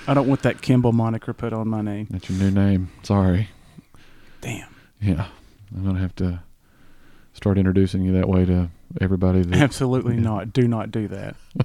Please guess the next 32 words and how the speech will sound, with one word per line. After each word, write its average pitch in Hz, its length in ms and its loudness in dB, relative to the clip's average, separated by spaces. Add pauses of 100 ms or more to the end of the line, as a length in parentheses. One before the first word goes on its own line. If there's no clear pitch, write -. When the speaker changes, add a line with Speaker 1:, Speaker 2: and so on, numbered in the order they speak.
(120)
Speaker 1:
<laughs> - 320 0 (1080)
Speaker 2:
All 131 80 2
right, 185 100 2
man. 160 240 0
Anything 135 360 2
else 143 200 -2
more 139 220 0
about, 127 300 -2 (120)
um, 127 360 -2 (120)
Speaker 1:
No, 135 220 2
Speaker 2:
Africa? 135 260 0
Speaker 1:
no. 180 240 0 (120)
It's 139 100 0
just, 165 240 0
like 160 140 0
I - 20 -14
said, 156 200 2
it's 139 200 0
a, 139 200 6
uh, 131 140 4 (260)
you 139 140 2
know, 120 100 2
it's 123 140 -2
a 135 80 0
kind 131 240 0
of 127 80 -4
a, 131 180 -2 (200)
it 123 80 -4
became 123 320 0
kind 127 160 -2
of, - 20 -4
it's, - 140 -12